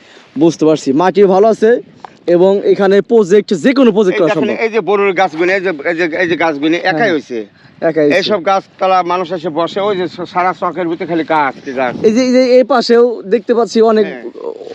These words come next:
Speaker 1: এই, এই, এই, এই পর্যন্ত কোন পর্যন্ত আপনাদের? এদিকে?
Speaker 2: একবার ওই যে ডেমবল গাছ দেখা যায়।
Speaker 1: হ্যাঁ, ওই বড়।
Speaker 2: হ্যাঁ, হ্যাঁ, ও-, ওই ডেমবল গাছটা এখান থেকে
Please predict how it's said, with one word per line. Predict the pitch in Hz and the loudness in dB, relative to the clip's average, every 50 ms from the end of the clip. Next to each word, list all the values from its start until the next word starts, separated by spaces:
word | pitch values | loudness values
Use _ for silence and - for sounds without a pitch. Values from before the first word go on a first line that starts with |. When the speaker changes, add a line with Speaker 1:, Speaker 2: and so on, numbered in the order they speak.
| - - | -6 0
Speaker 1:
এই, | - 226 240 | 2 4 4
এই, | 247 254 262 262 254 247 247 240 254 | 4 4 4 2 2 2 0 2 2
এই, | 254 247 | 2 2
এই | 247 | 2
পর্যন্ত | 196 233 262 233 233 214 | 2 0 0 0 0 -2
কোন | 233 240 285 269 | 0 2 2 2
পর্যন্ত | 208 262 220 202 175 143 160 | 2 2 2 2 2 2 0
আপনাদের? | 156 143 170 147 160 185 185 _ _ _ _ _ _ _ - _ _ - | 0 0 -2 -2 -2 -2 -4 _ _ _ _ _ _ _ -20 _ _ 0
এদিকে? | 185 170 160 180 185 | 0 2 2 2 2
Speaker 2:
একবার | 214 - 160 190 208 | 2 0 0 0 2
ওই | 226 254 277 285 285 277 277 269 254 | 4 4 4 6 6 4 4 2 2
যে | 226 | 0
ডেমবল | 196 180 214 208 202 208 208 | 0 0 0 2 2 0 0
গাছ | 190 220 185 | 0 0 0
দেখা | 165 202 175 190 | 0 0 0 0
যায়। | 170 180 185 180 175 165 156 151 143 131 | 0 0 0 2 2 2 2 0 0 0
Speaker 1:
হ্যাঁ, | - 208 220 220 214 208 202 | 0 0 2 2 2 2 2
ওই | 196 208 | 2 2
বড়। | 170 220 233 214 | 4 4 4 4
Speaker 2:
হ্যাঁ, | 208 175 156 | 4 4 2
হ্যাঁ, | 156 165 156 156 | 0 0 0 0
ও-, | 170 190 202 | 0 0 0
ওই | 214 226 226 | 2 0 0
ডেমবল | 196 165 208 202 196 196 196 | 2 0 0 0 2 0 0
গাছটা | 214 220 - - 220 202 | 0 0 -2 -2 -2 -2
এখান | 196 190 185 208 214 | 0 2 0 0 0
থেকে | - 233 214 220 | -2 -4 -2 0